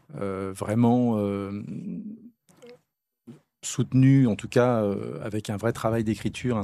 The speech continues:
un vrai travail de recherche. Un livre, c'est une rencontre, c'est plusieurs rencontres. C'est une rencontre entre un, entre un auteur,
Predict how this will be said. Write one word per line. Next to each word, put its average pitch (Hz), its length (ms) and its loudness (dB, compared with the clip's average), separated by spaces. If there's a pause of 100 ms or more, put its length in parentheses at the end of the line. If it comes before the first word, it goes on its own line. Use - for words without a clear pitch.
un 82 120 -10
vrai 117 160 0
travail 104 260 -8
de 101 80 -12
recherche. 135 460 -4 (720)
Un 147 120 2
livre, 160 240 6
c'est 143 140 -2
une 131 80 4
rencontre, 110 500 -2
c'est 120 140 -4
plusieurs 143 320 -2
rencontres. 107 500 -8
C'est 127 140 -6
une 117 60 0
rencontre 127 420 -2
entre - 240 -4
un, 107 680 -4
entre 120 300 -8
un 101 400 -4
auteur, 120 720 0